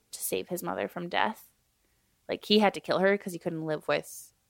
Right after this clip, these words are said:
what he ended up creating or, like, what he ended up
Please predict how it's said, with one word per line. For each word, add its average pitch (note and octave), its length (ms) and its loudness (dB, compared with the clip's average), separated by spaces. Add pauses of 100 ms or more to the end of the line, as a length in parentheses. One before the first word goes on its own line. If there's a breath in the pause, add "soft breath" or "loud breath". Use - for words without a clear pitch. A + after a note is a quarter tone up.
(100)
what E3 220 4
he E3+ 180 2
ended D#3 160 0
up - 140 -4
creating D3+ 680 2
or, C#3+ 120 -2
like, D#3 200 -4
what D#3 200 0
he D#3+ 120 -8
ended D3+ 200 -6
up - 80 -12